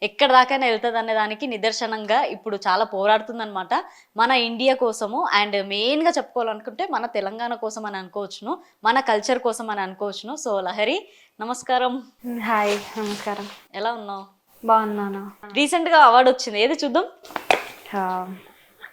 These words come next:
Speaker 2: ఇది హానరబుల్ మెన్షన్ అవార్డు.
Speaker 1: ఓకే.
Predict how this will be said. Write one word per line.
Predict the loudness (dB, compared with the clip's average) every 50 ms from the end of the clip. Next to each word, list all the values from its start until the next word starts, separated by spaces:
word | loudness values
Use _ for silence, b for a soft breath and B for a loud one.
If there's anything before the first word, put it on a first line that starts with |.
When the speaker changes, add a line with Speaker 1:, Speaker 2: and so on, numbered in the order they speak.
| _ _ _ _ _ _ _ _ _ _ _ -20 -20 _ _ -4 -4
Speaker 2:
ఇది | -4 -2 -4 -6 -8 -10 -14 _ _ _ _ _ _ _ _ _ _ 0
హానరబుల్ | 2 4 4 4 4 4 2 0 0
మెన్షన్ | -2 -2 -4 -6 -8 -8 -10
అవార్డు. | -10 -10 -10 -10 -12 -12 -14 _ _ _ _ _ -14 -14
Speaker 1:
ఓకే. | -12 -10 -10 -12 -12